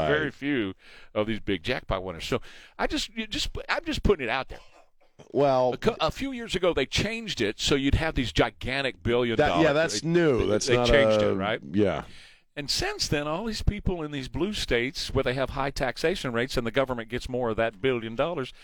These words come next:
Speaker 1: they're the ones who are winning it all.
Speaker 2: Thieving communists.
Speaker 1: <laughs>
Speaker 2: You know, I, now, I,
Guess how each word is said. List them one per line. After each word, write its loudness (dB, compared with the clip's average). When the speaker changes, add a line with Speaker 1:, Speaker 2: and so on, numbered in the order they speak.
Speaker 1:
they're 2
the -2
ones -2
who 0
are 0
winning -4
it -6
all. -4
Speaker 2:
Thieving 2
communists. 2
Speaker 1:
<laughs> 2
Speaker 2:
You 2
know, 4
I, 4
now, 4
I, 2